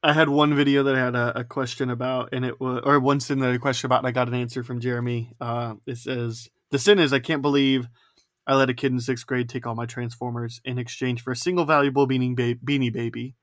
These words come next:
So I said, "Whose story is this?" Uh, I said, uh, "Real story.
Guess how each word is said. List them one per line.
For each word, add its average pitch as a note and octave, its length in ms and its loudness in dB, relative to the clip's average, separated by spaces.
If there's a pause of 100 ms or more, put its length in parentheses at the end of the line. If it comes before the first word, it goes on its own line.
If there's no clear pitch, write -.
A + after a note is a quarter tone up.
(200)
So - 160 -10
I A#2+ 40 -6
said, A#2 180 -12
"Whose A#2+ 160 -6
story B2+ 340 -4
is A#2 140 -4
this?" E3+ 500 -4 (340)
Uh, A2+ 560 0
I C3 120 0
said, B2+ 400 4
uh, A#2 460 0 (420)
"Real E3 200 6
story. F3 520 2